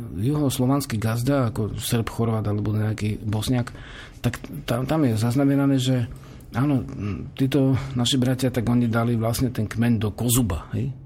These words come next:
Ale kozub je samozrejme už pomerne nové výhravné teleso,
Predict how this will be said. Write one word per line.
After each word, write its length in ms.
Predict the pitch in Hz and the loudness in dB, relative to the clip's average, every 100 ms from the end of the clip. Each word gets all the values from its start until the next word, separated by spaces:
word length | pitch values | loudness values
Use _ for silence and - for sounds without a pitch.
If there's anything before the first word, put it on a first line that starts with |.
| - | -4
Ale 160 | 147 | -2
kozub 320 | 139 175 175 | 0 0 2
je 240 | 156 143 131 131 - - - - - | 2 2 0 -2 -10 -16 -18 -20 -16
samozrejme 540 | - 113 127 135 131 | -4 -2 2 2 2
už 160 | 127 120 | 2 -2
pomerne 360 | - 117 120 107 | 2 2 4 2
nové 440 | 104 117 139 151 - - - - - | 4 4 4 2 -4 -14 -16 -18 -14
výhravné 460 | - 127 127 147 147 | 0 2 4 4 2
teleso, 420 | 139 160 - 180 | 2 2 2 -2